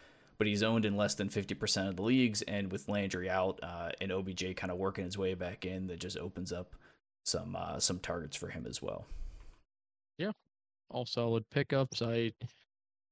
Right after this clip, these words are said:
Speaker 2: I, I might actually, now that you mention it, I might snag another tight end, 'cause not that I,
Speaker 1: <laughs>
Speaker 2: not that I'm worried about Hawkinson, but,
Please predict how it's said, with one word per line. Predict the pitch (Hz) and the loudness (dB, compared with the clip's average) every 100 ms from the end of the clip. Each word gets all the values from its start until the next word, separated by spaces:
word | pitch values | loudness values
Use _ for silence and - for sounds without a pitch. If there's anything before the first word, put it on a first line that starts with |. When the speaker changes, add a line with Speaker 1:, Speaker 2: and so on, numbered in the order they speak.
| _ _ _ _ _ _ _ - - - - _ _ - | _ _ _ _ _ _ _ -14 -14 -14 -20 _ _ -6
Speaker 2:
I, | 110 113 | -2 0
I | 120 | 2
might | 113 120 151 | 2 4 6
actually, | 139 139 - 135 127 | 6 4 2 2 2
now | 123 | 0
that | 147 135 | 0 0
you | 107 | 0
mention | 120 127 - | 0 0 0
it, | 113 | 4
I | 143 | 4
might | 156 123 | 4 2
snag | - 120 113 | 4 4 6
another | 107 107 107 | 4 2 4
tight | 110 107 | 6 6
end, | 107 107 110 - | 8 8 6 6
'cause | 101 - 147 | 10 10 12
not | 135 127 | 12 12
that | 120 | 12
I, | 113 | 10
Speaker 1:
<laughs> | 127 | 10
Speaker 2:
not | 143 139 | 10 12
that | 135 | 10
I'm | 117 | 12
worried | 117 120 | 12 12
about | 113 110 107 | 12 12 12
Hawkinson, | 113 110 110 104 107 107 104 | 10 10 6 8 6 6 4
but, | 107 101 | 2 2